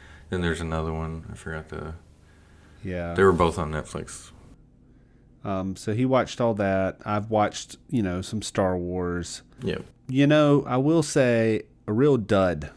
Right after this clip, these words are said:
Speaker 2: one I did not enjoy, Pixar in Real Life.
Speaker 1: Yeah, I haven't
Speaker 2: Did
Speaker 1: watched
Speaker 2: you guys
Speaker 1: that.
Speaker 2: even bother trying that?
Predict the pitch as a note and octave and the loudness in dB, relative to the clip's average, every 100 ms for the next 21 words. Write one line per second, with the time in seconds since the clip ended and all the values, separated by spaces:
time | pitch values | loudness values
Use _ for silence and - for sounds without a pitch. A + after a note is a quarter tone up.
0 | _ - A2+ G#2+ F#2 F2+ F2+ E2+ - F2 | _ -4 0 0 0 -2 -4 -4 -6 -8
1 | D2+ D2+ D#2+ - _ _ - A#2 - B2+ | -6 -8 -10 -18 _ _ -6 -4 -2 0
2 | A#2 G#2 G2 F#2+ F#2+ F#2 G2 G2 - - | 0 0 -2 -2 0 0 -2 -4 -8 -20
3 | _ _ _ _ _ _ _ _ _ _ | _ _ _ _ _ _ _ _ _ _
4 | - - - A2+ A2+ B2+ C3 A#2+ C3 C#3+ | -20 -20 -2 2 2 2 0 0 4 4
5 | C3 A2 F#2+ F2+ F2+ G2 G2 - G2 G2+ | 4 2 2 2 2 2 0 -2 -2 -2
6 | G2+ G2+ G2 | -2 -2 -6